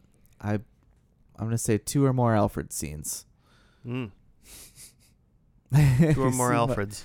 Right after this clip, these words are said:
Speaker 1: see much more Alfred. Um,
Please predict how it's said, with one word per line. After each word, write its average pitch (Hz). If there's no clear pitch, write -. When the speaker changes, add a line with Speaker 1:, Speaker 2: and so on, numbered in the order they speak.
Speaker 1:
see -
much 123
more 117
Alfred. -
Um, 123